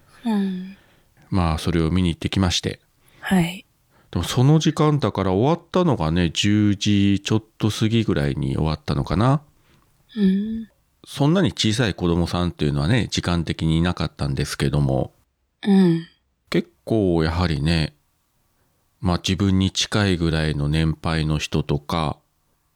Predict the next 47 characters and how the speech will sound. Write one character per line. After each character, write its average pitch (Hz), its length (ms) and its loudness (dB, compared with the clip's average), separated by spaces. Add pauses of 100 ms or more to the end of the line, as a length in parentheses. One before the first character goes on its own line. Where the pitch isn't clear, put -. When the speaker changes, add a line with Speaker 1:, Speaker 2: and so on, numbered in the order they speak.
Speaker 2:
女 110 180 0
性 202 320 2
同 196 300 4
士 - 180 0
で 85 160 0
見 87 160 2
に 85 140 2
来 - 160 -8
て 85 160 -2
る 76 100 -2
観 82 300 0
客 - 380 -6
も 78 280 0
結 - 180 -4
構 71 80 0
い 67 60 0
ま 85 140 0
し - 80 -6
た 73 100 -6
ね。 73 220 -6 (1120)
Speaker 1:
へ 208 140 -6
え。 190 640 -2 (420)
そ - 180 -2
れ 247 140 2
は 254 240 4
何？ 202 580 2 (380)
ウ 208 100 4
ル 208 120 2
ト 247 120 0
ラ 247 80 4
マ 233 140 2
ン 190 60 4
の 175 80 4
中 196 280 2
の 190 140 4
人 - 200 -2
を 170 60 4
見 165 140 2
た 180 120 0
く - 100 -8
て - 140 -10
っ - 40 -20
て - 100 -8
い 170 60 0
う - 20 -6
こ 196 120 -2
と？ 214 160 -2